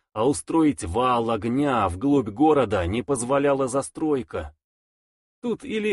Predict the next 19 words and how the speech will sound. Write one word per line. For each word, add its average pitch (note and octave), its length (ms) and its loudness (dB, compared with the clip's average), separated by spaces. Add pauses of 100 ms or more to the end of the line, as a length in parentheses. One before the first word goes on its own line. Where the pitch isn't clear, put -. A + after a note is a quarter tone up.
реально F#3+ 500 2
бомбить D3 600 -2
каждый D3 440 0
дом G#2 260 0
до B2+ 160 2
основания, F#2 760 -2
или C3+ 240 0
всё F#3 320 -2
же E3+ 160 0
менять D#3 480 0
тактику. F2+ 640 -6 (1300)
Снарядов C3 560 -2
для B2+ 380 0
первого B2+ 400 2
варианта A#2+ 480 0
у A#2 100 0
нас A#2+ 240 -2
не C3 200 -2
было. G2+ 360 -4